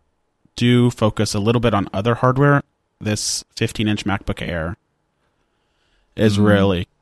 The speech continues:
Speaker 1: calling my name. And if they, if they announce that, that'll overshadow the headset for me. I'm, I'm very excited about a fifteen-inch MacBook Air, but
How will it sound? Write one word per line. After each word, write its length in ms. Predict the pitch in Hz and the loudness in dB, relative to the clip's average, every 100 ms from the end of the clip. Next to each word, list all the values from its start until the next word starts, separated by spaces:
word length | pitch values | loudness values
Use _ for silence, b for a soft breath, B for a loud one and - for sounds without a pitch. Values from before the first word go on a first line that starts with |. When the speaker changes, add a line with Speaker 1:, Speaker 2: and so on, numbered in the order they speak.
| _ | _
Speaker 1:
calling 340 | - 107 104 98 | -2 0 2 0
my 140 | 87 | -2
name. 320 | 90 73 71 | -4 -6 -6
And 120 | 85 90 | -6 -6
if 100 | - | -2
they, 300 | 107 101 - _ _ _ - | 0 0 -4 _ _ _ -2
if 120 | 117 | 6
they 120 | 156 | 6
announce 260 | 143 113 - | 6 4 0
that, 200 | 101 98 | -2 0
that'll 240 | 104 95 | 0 0
overshadow 560 | 90 90 - 107 90 78 | -2 -4 -4 -2 -2 -4
the 100 | 76 | -6
headset 380 | 78 - 65 - | -6 -6 -10 -10
for 120 | - | -10
me. 280 | 85 - - - | -8 -8 -12 -10
I'm, 320 | 82 - - _ _ _ _ _ _ _ _ _ _ _ _ _ - | -8 -8 -12 _ _ _ _ _ _ _ _ _ _ _ _ _ -6
I'm 180 | 107 101 | -4 -4
very 300 | 101 107 98 | -2 0 0
excited 340 | - 92 87 | -2 -6 -6
about 180 | 90 85 | -6 -6
a 40 | |
fifteen-inch 460 | - 101 - 92 - | -6 -8 -6 -8 -6
MacBook 360 | 85 - - - | -8 -8 -10 -10
Air, 360 | - 80 95 - _ _ _ _ _ _ _ _ _ | -10 -8 -8 -10 _ _ _ _ _ _ _ _ _
but 300 | 104 101 95 | 0 2 0